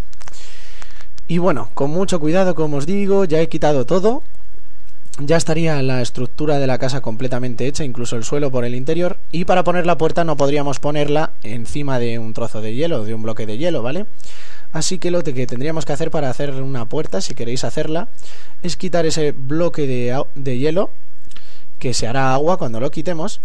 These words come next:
ahí lo vais a ver, y rellenarlo con cualquier tipo de material, solo para, para poner la puerta, ¿vale? Porque si una casa sin puerta sería como muy malo. <clears throat> Pero bueno, ahí veis cómo queda, creo que el resultado es realmente impactante, la casa de hielo, desde dentro se ve todo espectacularmente,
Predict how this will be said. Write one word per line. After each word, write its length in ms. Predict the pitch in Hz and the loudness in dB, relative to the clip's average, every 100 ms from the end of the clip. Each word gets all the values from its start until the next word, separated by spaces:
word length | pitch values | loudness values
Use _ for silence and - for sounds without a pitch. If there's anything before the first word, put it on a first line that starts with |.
| - | 0
ahí 200 | 110 101 | 0 0
lo 100 | 107 | 0
vais 200 | 110 120 | 0 0
a 20 | 156 | 0
ver, 240 | 185 202 - - | 0 0 0 0
y 240 | - 190 196 | 0 0 0
rellenarlo 520 | 185 170 156 156 180 | 0 0 0 0 0
con 120 | 147 | 0
cualquier 320 | 120 117 131 | 0 0 0
tipo 200 | 135 135 | 0 0
de 100 | 135 | 0
material, 500 | 135 135 156 185 185 - - | 0 0 0 0 0 0 0
solo 380 | - - 143 156 | 0 0 0 0
para, 360 | 135 120 110 | 0 0 -2
para 180 | 113 120 | -2 -2
poner 220 | 117 127 | -2 0
la 120 | 120 113 | 0 -2
puerta, 320 | 107 - 117 | -2 -2 -2
¿vale? 220 | 110 147 | -2 -2
Porque 220 | 139 123 | -2 -2
si 280 | 110 117 127 | -2 -2 -2
una 300 | 123 131 135 | -2 -2 0
casa 200 | 135 139 | 0 0
sin 160 | 127 117 | 0 0
puerta 280 | 135 135 | 0 0
sería 280 | 123 120 123 | 0 0 -2
como 220 | 117 110 | -2 -2
muy 180 | 107 120 | 0 0
malo. 300 | 117 123 147 - - - - - - - | 0 -2 0 0 0 0 0 0 0 2
<clears throat> 300 | - 208 147 | 0 0 0
Pero 180 | 135 151 | 2 2
bueno, 220 | 151 117 - - - - - | 2 0 0 0 0 0 0
ahí 180 | 165 190 | 0 2
veis 200 | 208 - | 0 0
cómo 240 | 180 156 | 0 0
queda, 400 | 139 170 196 180 - - | 0 2 0 0 0 0
creo 300 | 156 180 180 | 2 2 2
que 120 | 180 | 0
el 80 | 156 | 0
resultado 560 | 135 147 135 165 156 | 0 0 0 2 2
es 360 | 139 156 - - | 2 2 2 0
realmente 520 | 131 135 135 139 139 143 | 0 0 0 0 0 0
impactante, 560 | 127 113 135 143 160 | 0 0 0 0 0
la 120 | 139 | 0
casa 240 | 120 131 139 | 0 0 0
de 100 | 120 | 0
hielo, 260 | 143 160 | 0 0
desde 320 | 143 127 120 127 | 0 0 0 0
dentro 260 | 151 156 | 0 -2
se 120 | 156 | 0
ve 140 | 147 151 | 0 0
todo 340 | - 160 156 | 0 0 2
espectacularmente, 1000 | 139 - 120 120 117 135 135 131 147 196 | 0 0 0 -2 0 0 0 0 0 0